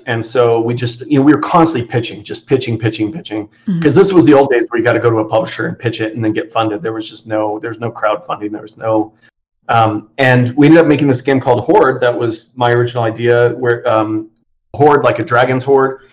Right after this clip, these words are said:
Speaker 2: Mm-hmm.
Speaker 1: and it's a little top-down action arcade. Uh, I call it Stratacade, strategy arcade, um, game where you're a dragon. You're trying to, like, go around and burn villages and collect gold and,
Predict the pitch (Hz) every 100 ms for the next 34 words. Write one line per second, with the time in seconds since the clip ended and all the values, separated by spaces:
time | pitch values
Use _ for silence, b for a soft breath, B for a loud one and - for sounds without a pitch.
0 | b _ 196 123 123 120 - 143 151 139
1 | 156 156 143 147 - 156 151 147 143 139
2 | _ _ _ _ _ 131 131 - 160 151
3 | 143 143 131 131 143 139 135 131 135 -
4 | 117 113 - 143 139 - - 123 123 127
5 | 113 110 - 117 117 120 120 120 120 113
6 | 113 b b _ 135 117 110 110 110 _
7 | _ _ _ _ _ _ _ _ - 147
8 | 156 143 135 135 135 123 131 165 147 139
9 | 127 147 139 135 135 131 131 - - 139
10 | 135 135 139 120 127 131 123 127 127 135
11 | 131 120 - 127 - 113 120 131 127 110
12 | 110